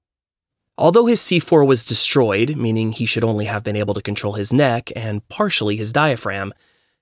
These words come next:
Dan's spinal cord was not fully severed. This meant his brain might eventually manage to send some signals to certain areas for which the nerve connections happened to be intact. In other words, he might regain some limited movement.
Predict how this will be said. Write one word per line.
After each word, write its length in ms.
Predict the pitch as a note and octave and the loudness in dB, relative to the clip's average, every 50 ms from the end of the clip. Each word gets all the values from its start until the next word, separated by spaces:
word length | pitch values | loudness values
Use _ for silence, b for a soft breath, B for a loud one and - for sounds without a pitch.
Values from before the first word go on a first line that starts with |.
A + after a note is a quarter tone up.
| _ - | _ 2
Dan's 260 | F3 F#3 G#3 A3 G3+ | 4 4 4 4 2
spinal 300 | - - E3 D#3 D#3 D3 | 0 0 2 2 2 2
cord 320 | C#3 - - C#3+ C3+ C3+ B2+ | 0 0 0 0 2 2 0
was 160 | B2+ A#2+ B2 | 0 0 0
not 200 | C3+ C#3 C#3 - | 0 0 -2 -4
fully 380 | - - - G#3 G3+ D#3+ A#2 A2+ | -6 -6 -2 0 0 0 0 -2
severed. 500 | - - - F#3 C#3+ - A#2+ - - - _ _ _ _ _ _ _ _ _ _ - | -2 0 0 0 -2 -2 -10 -14 -16 -20 _ _ _ _ _ _ _ _ _ _ -2
This 160 | B2+ A#2+ - | -2 0 2
meant 160 | A#2+ B2 A#2 A#2 | 2 0 0 0
his 120 | A2 G#2+ | -4 -4
brain 300 | - A#2+ A#2+ A#2 A#2 A2+ | 0 0 2 2 2 2
might 220 | A2+ A2 A#2 A2+ | 2 0 0 -2
eventually 440 | A2+ G2+ A2+ C3 C#3 - A#2+ A2+ A2+ | -2 -2 0 0 0 0 0 0 0
manage 320 | A2+ A2 A2+ A2+ A#2 - - | 0 0 0 0 -2 -2 -4
to 100 | A#2 A2+ | -4 -4
send 300 | - - B2 A2+ A2 G#2+ | -2 -2 -2 -2 0 0
some 280 | - - B2+ D3+ F#3 E3+ | 0 0 0 0 0 2
signals 480 | - - A2 G#2 G2+ G#2 A2 B2 - | 0 0 -2 -2 -2 -4 -2 -4 -4
to 100 | - A2 | -4 -2
certain 300 | - - B2+ - A2 A2+ | -2 -2 -2 -2 -4 -4
areas 480 | - G2+ A2 G#2+ G2+ G2+ G#2 A2+ - - | -6 -4 -4 -2 -2 -2 -2 -2 -4 -4
for 160 | - A#2+ A2 | -2 -2 -2
which 220 | A2 A2 - - | -2 -2 -4 -4
the 80 | - A2 | -4 -4
nerve 260 | A2 A2+ B2 B2+ - | -2 0 0 -2 -2
connections 560 | - A2+ G#2 G2 - - - A2 A2+ A2+ - | -4 -6 -6 -6 -4 -6 -4 -4 -2 -4 -4
happened 320 | - - A#2 - A#2 A2+ - | -6 -8 -8 -6 -6 -6 -4
to 60 | B2 | -4
be 120 | A#2+ A#2+ | -4 -2
intact. 540 | A#2+ A#2+ - D#3 E3+ C#3 - - - - - _ _ _ _ _ _ _ _ _ _ - | -2 -2 0 -2 -2 -2 -4 -8 -14 -18 -18 _ _ _ _ _ _ _ _ _ _ 0
In 120 | - F3 | 2 4
other 180 | G#3+ G#3 F3+ C#3+ | 4 4 4 4
words, 340 | C3 C#3 D3 D#3+ D#3 - | 4 4 4 2 0 -2
he 120 | - E3 D#3+ | -2 -2 0
might 220 | D3+ D#3+ F#3+ - | 0 2 0 0
regain 360 | F#3 F#3+ E3 D#3+ D#3+ D#3+ D#3 | 0 -2 0 2 2 2 0
some 320 | - - - E3 E3+ E3+ D3+ | 0 0 0 0 2 2 2
limited 360 | B2+ C3 D3 D3+ C#3 B2+ A#2 | 2 2 2 2 2 2 0
movement. 520 | A#2 C3 F#3+ G3+ - D#2+ - - - - | 2 2 0 0 0 -6 -10 -10 -14 -18